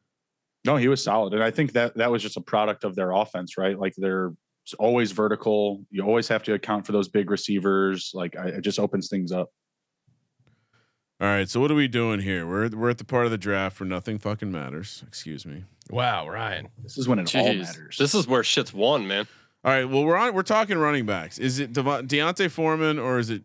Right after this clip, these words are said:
Speaker 2: Chu-, is, is he coming back to the Panthers? I saw that they wanna
Speaker 1: It's
Speaker 2: bring him back.
Speaker 1: Yeah, it
Speaker 4: Yeah.
Speaker 1: sounds like he's gonna be coming back.
Speaker 4: Yep.
Speaker 1: But it also sounds like they're gonna have a pretty diverse, uh, run game. Like, they're go-,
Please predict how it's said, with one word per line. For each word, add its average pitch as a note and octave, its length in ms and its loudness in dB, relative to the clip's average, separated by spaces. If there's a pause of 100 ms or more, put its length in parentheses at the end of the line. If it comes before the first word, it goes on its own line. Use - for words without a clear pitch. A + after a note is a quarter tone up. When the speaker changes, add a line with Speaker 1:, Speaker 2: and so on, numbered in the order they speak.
Speaker 2:
Chu-, - 240 -6
is, A2+ 340 -4
is G#2+ 160 -6
he C#3 80 0
coming C3 280 0
back B2 260 0
to C3 80 -8
the A#2 80 -4
Panthers? A#2 560 -4
I - 100 -6
saw B2+ 280 2
that B2 140 0
they A2 120 2
wanna G#2 320 0
Speaker 1:
It's F2+ 80 -4
Speaker 2:
bring F2 160 -4
him D#2+ 100 -8
back. D2+ 400 -10 (160)
Speaker 1:
Yeah, G#2 200 4
it F#2+ 60 2
Speaker 4:
Yeah. F#2+ 100 0
Speaker 1:
sounds A2+ 220 2
like G2+ 120 0
he's G2 160 -2
gonna F#2+ 180 -2
be F2+ 100 -4
coming F2+ 280 -4
back. F2 300 -4 (220)
Speaker 4:
Yep. G2+ 180 -2 (680)
Speaker 1:
But A2 260 2
it A2 80 4
also A#2+ 240 2
sounds G#2+ 340 0
like G#2 180 0
they're G2+ 120 0
gonna G2 120 2
have G2 140 0
a F#2 40 0
pretty G2 300 0
diverse, F#2 580 0
uh, F2 340 0
run F#2 280 -2
game. E2+ 240 -4
Like, F2+ 220 -6
they're F#2+ 160 -2
go-, F#2 160 -4